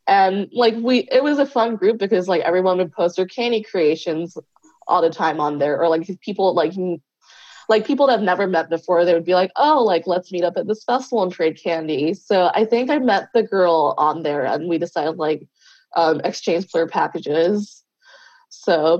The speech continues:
yeah, it was really kind of a cool way to, like, connect with someone, like, that I've never met before.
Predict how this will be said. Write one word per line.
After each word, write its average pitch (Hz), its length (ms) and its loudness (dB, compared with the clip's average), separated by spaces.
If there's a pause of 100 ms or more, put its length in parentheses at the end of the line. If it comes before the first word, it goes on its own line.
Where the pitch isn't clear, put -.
yeah, 233 240 2
it 214 60 6
was 233 160 2
really 269 260 2
kind 240 180 -2
of 196 140 2
a 180 60 -4
cool 185 240 0
way 165 140 4
to, 160 60 -2
like, 160 200 0 (560)
connect 208 400 0
with 165 180 0
someone, 165 420 -2
like, 160 200 -2
that 170 120 2
I've 165 140 0
never 165 240 0
met 170 240 -2
before. 147 680 0